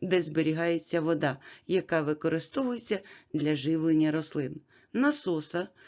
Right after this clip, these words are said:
Насос використовується для перекачування води з резервуара до рослин. Трубопровідна система — це система трубок і фітінгів,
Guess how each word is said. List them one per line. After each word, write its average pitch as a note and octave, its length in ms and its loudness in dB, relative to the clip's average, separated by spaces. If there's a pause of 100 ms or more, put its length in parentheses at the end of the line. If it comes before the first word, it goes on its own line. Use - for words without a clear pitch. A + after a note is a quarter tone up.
(160)
Насос D#3 460 -2
використовується D#3+ 800 -2
для D3+ 160 2
перекачування D#3 920 0 (300)
води E3+ 540 2 (260)
з E3+ 120 0
резервуара F3+ 800 0
до E3+ 160 2
рослин. E3 480 -2 (420)
Трубопровідна F3 920 0
система — D3 720 -2 (340)
це G3 320 0
система F3+ 640 0
трубок E3 580 -2
і F3 80 -2
фітінгів, F3 760 -2